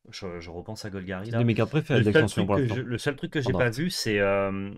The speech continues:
Speaker 1: la, la commune verte pour deux
Speaker 2: Hmm.
Speaker 1: mana qui, euh, qui meule ou qui m'a marqueur.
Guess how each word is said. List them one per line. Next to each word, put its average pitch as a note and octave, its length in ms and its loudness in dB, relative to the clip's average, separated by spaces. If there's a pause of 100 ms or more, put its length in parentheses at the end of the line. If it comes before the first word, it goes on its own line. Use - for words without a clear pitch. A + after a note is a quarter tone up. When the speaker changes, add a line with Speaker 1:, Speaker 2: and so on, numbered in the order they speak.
Speaker 1:
la, F2+ 1040 -2
la G2 120 0
commune B2 320 0
verte B2 340 0
pour G#2 140 -8
deux G#2 100 -4
Speaker 2:
Hmm. - 20 -4
Speaker 1:
mana G#2 280 -2
qui, F#2+ 300 -10
euh, F2 240 -4
qui - 160 -12
meule G#2 200 -2
ou G#2 60 -4
qui F#2 160 -12
m'a F2+ 120 -6
marqueur. F2 360 -14